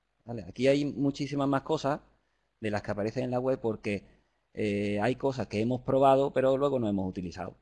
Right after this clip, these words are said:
Y las hemos dejado deshabilitado, pero ahí está por si algún día lo queremos. Y otras cosas que son nuevas, por ejemplo, estos de statuses, que,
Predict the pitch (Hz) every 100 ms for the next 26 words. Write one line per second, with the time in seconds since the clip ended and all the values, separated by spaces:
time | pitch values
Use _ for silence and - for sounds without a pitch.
0 | _ 98 101 101 104 104 101 110 117 101
1 | 90 87 95 110 107 92 95 107 113 117
2 | 110 104 95 101 107 113 131 - _ _
3 | _ 101 92 90 95 107 104 131 131 147
4 | 143 123 110 120 131 127 123 104 104 107
5 | 104 113 107 - 117 127 123 143 - _
6 | _ _ _ _ _ _ _ _ _ _
7 | _ _ _ _ 104 98 95 90 85 71